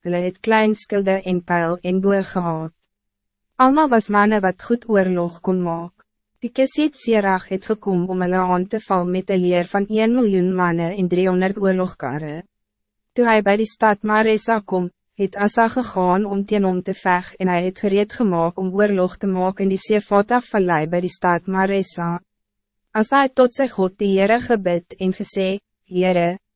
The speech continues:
net ek kan help wanneer baie mense oorlog wil maak teen mense wat nie sterk is nie. Ons God die Heere, U moet ons help, want ons glo dat U dit kan doen. Ons behoort aan U,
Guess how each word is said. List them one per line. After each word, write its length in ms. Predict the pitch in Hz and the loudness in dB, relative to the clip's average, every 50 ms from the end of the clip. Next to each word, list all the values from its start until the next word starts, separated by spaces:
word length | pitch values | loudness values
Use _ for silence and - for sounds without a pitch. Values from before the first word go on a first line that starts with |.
| _ _ _ | _ _ _
net 240 | 208 220 240 247 262 | 2 2 2 4 2
ek 120 | 262 262 | 0 2
kan 200 | - 262 262 247 | 2 2 4 4
help 320 | 226 208 196 185 180 - - | 4 4 4 4 2 0 -2
wanneer 320 | 190 190 190 190 180 165 | 0 0 0 0 -2 -2
baie 320 | 165 180 180 185 185 202 | 0 2 2 2 2 2
mense 340 | 214 202 190 196 190 - 202 | 2 0 0 -2 -2 -4 -4
oorlog 520 | 202 190 180 180 180 170 170 165 165 - _ | -4 0 0 0 0 0 -2 -4 -6 -4 _
wil 120 | 196 196 | 0 0
maak 300 | 190 185 180 180 180 - | 2 2 0 0 -2 -2
teen 240 | - - 190 190 196 | -4 -2 -2 0 2
mense 360 | 196 190 190 190 185 - 214 | 2 2 2 0 0 -2 -2
wat 180 | 196 185 180 185 | -2 -2 -2 0
nie 140 | 196 196 190 | 0 -2 -2
sterk 480 | - - - - 180 175 175 170 - - | -2 -6 -4 -2 -2 0 -2 -4 -6 -8
is 220 | - 170 165 - - | -8 -8 -8 -4 -4
nie. 260 | 170 165 165 170 - _ _ _ _ _ _ _ _ _ _ _ _ _ | -4 -4 -4 -6 -10 _ _ _ _ _ _ _ _ _ _ _ _ _
Ons 220 | - 240 240 233 - | 0 0 0 0 0
God 280 | - 262 262 262 269 | 2 4 4 4 4
die 140 | - 277 240 | 2 0 0
Heere, 500 | 202 196 196 196 190 185 185 185 190 196 - _ _ _ _ | 2 2 2 2 2 0 -2 -2 -4 -8 -12 _ _ _ _
U 80 | 202 202 | -2 0
moet 200 | 202 196 190 190 | 0 0 0 0
ons 200 | 185 180 175 - | 0 -2 0 0
help, 340 | 180 175 180 170 170 170 - _ _ _ _ _ _ _ | 2 2 4 2 0 -2 -10 _ _ _ _ _ _ _
want 240 | 196 190 190 190 | 0 0 2 0
ons 160 | 196 196 196 - | 0 -2 -2 -4
glo 220 | - 202 196 196 | -2 0 0 2
dat 180 | 196 196 196 196 | 2 2 2 0
U 60 | 190 | 0
dit 180 | 185 185 180 - | 0 -2 -4 -4
kan 200 | - 185 185 180 | -4 -4 -2 0
doen. 360 | 180 185 180 180 180 175 180 - _ _ _ _ _ _ _ _ _ _ _ _ _ | 2 2 2 2 0 -2 -6 -10 _ _ _ _ _ _ _ _ _ _ _ _ _
Ons 200 | - 247 247 247 | 0 0 0 2
behoort 360 | - 269 254 240 247 254 262 - | 2 4 4 6 4 4 2 0
aan 200 | 247 226 220 208 | 0 0 0 0
U, 260 | 202 202 185 180 | -2 -2 -2 -4